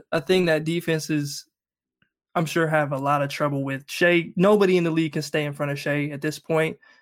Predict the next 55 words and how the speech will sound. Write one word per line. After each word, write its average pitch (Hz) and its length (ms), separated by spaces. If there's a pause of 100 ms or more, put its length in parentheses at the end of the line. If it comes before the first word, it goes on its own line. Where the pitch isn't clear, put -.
(100)
Um, 135 440 (140)
even 180 220
though 165 360
Thunder 165 200
had 156 280
the 160 80
season 147 320
that 139 100
they 143 140
had 139 260
or 139 80
whatever, 139 500 (380)
and 151 160
he 156 280
kinda 147 200
started 147 320
off 147 200
slow, 160 480 (1040)
you 175 80
know, 165 100
towards 196 280
the 165 100
end, 165 460
it 185 120
was, 170 220
it - 80
was 156 140
clear 151 220
he's 151 200
still 151 240
that 135 220
guy. 135 260
That's 139 160
a - 40
guy 139 180
that's 139 140
gonna 143 200
be 139 280 (300)
a 170 80
future 175 580 (220)
perennial 165 420
all-star 160 320
and 151 100
things 156 180
of 151 80
that 147 160
nature. 147 280
But 143 260
yeah, 151 320 (140)
you 156 100
know, 147 200
when 156 180
you 175 60
look 190 220
at, 170 240